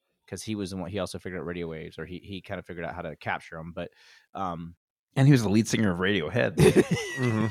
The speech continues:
Speaker 1: Yeah, yeah, yeah. That's, a lot of people don't know that, uh, you know, s-, there's that, there's that conspiracy that Morgan Freeman was actually, uh, shit. What is that thing? There's, like, he was actually, uh,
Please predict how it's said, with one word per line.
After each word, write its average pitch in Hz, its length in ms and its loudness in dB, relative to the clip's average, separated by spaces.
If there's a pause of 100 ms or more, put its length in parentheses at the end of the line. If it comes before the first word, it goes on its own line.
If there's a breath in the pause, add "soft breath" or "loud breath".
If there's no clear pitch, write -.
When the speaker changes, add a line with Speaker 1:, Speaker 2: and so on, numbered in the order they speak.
Speaker 1:
Yeah, 165 100 8 (340)
yeah, 120 180 2 (440)
yeah. 123 120 -8 (680 loud breath)
That's, 110 160 -2
a 127 40 6
lot 135 160 10
of 127 60 4
people 143 140 6
don't 143 140 6
know 143 100 4
that, 123 260 0
uh, 110 340 -6
you 113 100 -10
know, 101 120 -12
s-, - 220 -20
there's 110 200 -12
that, 113 200 6
there's 123 180 8
that 127 100 8
conspiracy 127 580 8
that 117 120 8
Morgan 120 300 10
Freeman 123 360 4
was 113 120 2
actually, 113 500 0 (600 soft breath)
uh, 104 380 4 (600 soft breath)
shit. - 280 6 (1160)
What 127 100 6
is 135 80 8
that 120 140 6
thing? 107 160 6
There's, 95 200 2
like, 104 140 0
he 110 140 4
was 104 120 6
actually, 110 380 4
uh, 98 320 4